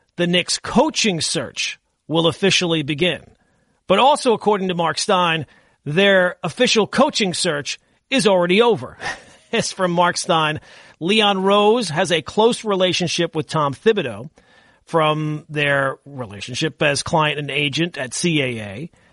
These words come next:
And according to Stein, word is the Knicks, uh, for good measure, have already begun background work on their top target. Quote, "It would be a serious shock at this point if Rose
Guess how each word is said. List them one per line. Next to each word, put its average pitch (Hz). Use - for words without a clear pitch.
And 143
according 160
to 135
Stein, 156
word 208
is 185
the 151
Knicks, 170
uh, 160
for 170
good 214
measure, 175
have 147
already 247
begun 185
background 156
work 139
on 147
their 143
top 123
target. 101
Quote, 247
"It 202
would 190
be 190
a 175
serious 262
shock 190
at 151
this 160
point 156
if 139
Rose 143